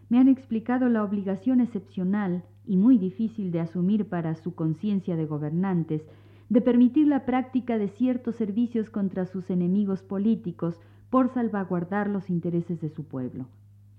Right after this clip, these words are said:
No olvido esta lección. Habrá tortura siempre, a menos que cada uno de nosotros, por sí mismo y por decisión irrevocable, afirme que no utilizará determinados medios.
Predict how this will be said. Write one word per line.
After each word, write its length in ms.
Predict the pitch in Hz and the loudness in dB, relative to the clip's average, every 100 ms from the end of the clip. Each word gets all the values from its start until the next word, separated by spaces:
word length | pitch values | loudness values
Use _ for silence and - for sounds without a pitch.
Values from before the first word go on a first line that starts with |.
| - | -2
No 140 | 208 233 | 4 6
olvido 340 | 254 269 254 | 6 6 2
esta 180 | 240 196 | 0 -2
lección. 540 | 180 165 - 143 139 - - - - - | -6 -6 -6 -4 -4 -8 -18 -20 -20 -8
Habrá 300 | 208 233 294 302 | -2 0 0 0
tortura 440 | 247 - 262 240 | -4 -2 0 0
siempre, 600 | 233 233 190 156 - 135 - - | -2 0 2 0 -2 -10 -12 -8
a 100 | 196 | 2
menos 260 | 214 233 233 | 6 6 4
que 120 | 226 | -2
cada 260 | 220 226 247 | 0 2 6
uno 240 | 247 240 | 6 6
de 100 | 208 | 4
nosotros, 640 | 202 185 240 240 226 226 - - - | 0 0 -2 -2 -4 -6 -8 -20 -8
por 160 | 190 190 | -2 -2
sí 240 | 185 254 | 2 4
mismo 560 | 240 247 269 196 180 160 | 6 8 6 4 0 0
y 60 | 160 | -2
por 320 | - 170 165 | -2 -2 -2
decisión 600 | 165 170 170 - 233 214 | -4 -4 -8 -2 2 4
irrevocable, 840 | 180 165 156 151 214 202 151 147 151 - - - - | 2 -2 -4 -4 -2 0 0 -2 -4 -12 -20 -20 -4
afirme 680 | 202 175 277 269 247 247 | -4 2 4 6 6 6
que 120 | 233 208 | 2 4
no 240 | 214 254 | 6 6
utilizará 720 | 240 240 233 226 - 196 202 | 4 4 2 0 -2 -4 -2
determinados 760 | 202 180 160 156 160 165 160 160 | -2 -2 -2 0 2 0 0 0
medios. 580 | 170 147 - - - | 2 0 -4 -12 -16